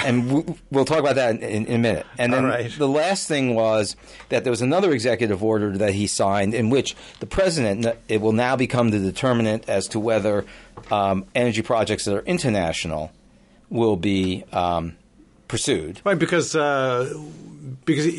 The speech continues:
Speaker 2: the, the, again, the Keystone Pipeline from
Speaker 1: Still not,
Speaker 2: Canada, from
Speaker 1: still
Speaker 2: the
Speaker 1: not being
Speaker 2: Canadian tar,
Speaker 1: built.
Speaker 2: tar sands.
Speaker 1: Right.
Speaker 2: Yeah, there. I mean, the, the, historically, the Secretary of State has had a key role in permitting, in, in,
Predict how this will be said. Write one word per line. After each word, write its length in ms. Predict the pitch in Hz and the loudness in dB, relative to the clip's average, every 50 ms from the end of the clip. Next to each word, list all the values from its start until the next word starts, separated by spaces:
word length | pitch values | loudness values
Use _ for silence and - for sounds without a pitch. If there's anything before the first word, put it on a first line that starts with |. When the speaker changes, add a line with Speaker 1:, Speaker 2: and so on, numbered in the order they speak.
| 160 | -6
Speaker 2:
the, 140 | 151 147 156 151 | -2 -2 -2 0
the, 160 | 143 151 147 | 2 0 0
again, 220 | 147 147 160 151 | 0 0 2 2
the 60 | 151 139 | 2 2
Keystone 400 | - 196 190 - - 156 139 127 | 2 0 0 0 2 0 0 0
Pipeline 560 | - - 165 135 113 110 110 107 110 117 113 | 0 0 0 0 0 0 0 0 0 -2 -4
from 320 | - - - 143 135 135 | -6 -4 -2 0 2 2
Speaker 1:
Still 180 | 127 156 147 143 | 2 2 2 2
not, 100 | 139 135 | 0 0
Speaker 2:
Canada, 360 | 143 135 123 123 123 123 127 120 | 0 0 0 -2 0 -2 -2 -4
from 220 | - - 143 151 | -2 -2 0 0
Speaker 1:
still 100 | 147 143 | 2 2
Speaker 2:
the 140 | 147 147 135 | 2 2 2
Speaker 1:
not 160 | 135 139 131 | 0 0 0
being 120 | - 143 139 | 0 -2 0
Speaker 2:
Canadian 240 | 139 135 135 131 127 | 0 0 0 0 0
tar, 80 | 117 | 2
Speaker 1:
built. 360 | 101 95 - - - - - | 2 2 2 0 -2 -4 -8
Speaker 2:
tar 180 | - 135 131 120 | -4 -2 -2 -2
sands. 300 | 107 - 104 104 110 - - - - - | -2 -4 -6 -6 -6 -8 -14 -14 -4 -2
Speaker 1:
Right. 180 | 113 92 - | 0 0 2
Speaker 2:
Yeah, 160 | 202 135 - - - - | 0 -2 -2 -4 -8 -2
there. 200 | - 151 151 127 - - - - - - - | 0 0 0 0 -2 -8 -20 -20 -16 -8 -4
I 140 | 139 143 | -2 0
mean, 180 | 156 156 156 147 | 2 2 2 2
the, 140 | 139 143 135 | 2 0 0
the, 280 | 127 135 139 139 135 | 0 0 0 0 0
historically, 840 | 135 151 131 139 - - 202 214 214 180 - - 120 110 110 127 143 | 0 0 -2 -2 0 0 0 2 2 0 0 2 2 2 2 2 -2
the 340 | 143 127 123 120 120 117 107 | -2 -2 -2 0 0 0 -2
Secretary 440 | - - 151 135 127 127 - 127 | -2 -2 -2 -2 -2 -2 -2 -2
of 80 | 120 110 | -2 -2
State 420 | - - 151 120 107 104 113 113 | -2 0 2 2 2 2 0 -4
has 200 | - - 120 113 117 | -4 -4 -2 0 0
had 140 | 123 117 113 | 2 0 0
a 40 | |
key 220 | 113 - - 175 170 | -2 -2 -2 0 2
role 460 | 165 196 220 214 160 107 90 87 - - - - - - - - - _ - | 2 2 2 2 2 2 0 -2 -4 -14 -20 -20 -20 -20 -20 -20 -20 _ -6
in 500 | 135 127 127 123 123 120 120 120 127 - - - - _ _ _ _ _ _ _ - | -2 0 0 2 2 2 0 -2 -4 -8 -14 -20 -20 _ _ _ _ _ _ _ -6
permitting, 680 | - - 190 185 160 127 113 107 104 107 113 110 - - - | -2 0 2 2 4 4 2 2 2 0 -2 -2 -4 -10 -12
in, 240 | - 120 117 110 | -10 -8 -8 -6
in, 120 | 123 123 | -2 -2